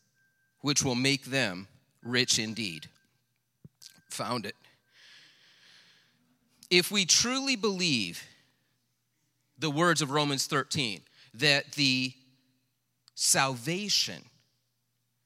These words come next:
that is in here the salvation of being face to face with Jesus is closer than when we first believed.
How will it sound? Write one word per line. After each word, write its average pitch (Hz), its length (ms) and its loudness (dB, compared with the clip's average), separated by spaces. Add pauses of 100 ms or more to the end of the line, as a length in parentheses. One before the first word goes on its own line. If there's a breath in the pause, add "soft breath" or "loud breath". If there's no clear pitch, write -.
(240)
that 123 140 -6
is 127 140 -4
in 131 160 -6
here 123 400 -12 (600)
the 139 100 -2
salvation 143 760 0
of 117 100 -6
being 120 180 -6
face 143 340 -4
to 123 80 -12
face 120 280 -8
with 110 120 -16
Jesus 113 500 -6
is 113 180 -4
closer - 800 -6 (260 loud breath)
than 120 180 -6
when 123 140 -6
we 113 120 -6
first - 440 -4
believed. 98 480 -16